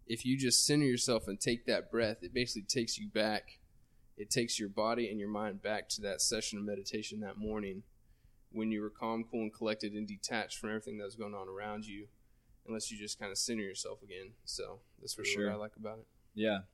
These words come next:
Speaker 2: I, I definitely think, man, if I had to rank the, you know, they're all important. That's,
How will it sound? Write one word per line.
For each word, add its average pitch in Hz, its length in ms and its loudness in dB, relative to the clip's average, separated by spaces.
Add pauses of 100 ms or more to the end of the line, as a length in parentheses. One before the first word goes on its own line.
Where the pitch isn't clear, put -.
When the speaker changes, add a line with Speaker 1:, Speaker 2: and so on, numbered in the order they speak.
(540)
Speaker 2:
I, 107 100 4 (140)
I 113 80 4
definitely 113 440 4
think, 107 360 2
man, 107 220 2
if 101 140 -4
I 113 80 8
had 107 80 6
to 101 180 0 (240)
rank 104 300 0 (160)
the, 80 80 -12 (280)
you 101 80 -10
know, 87 220 -6 (240)
they're 117 160 10
all 107 160 8
important. 95 560 2 (640)
That's, - 240 -6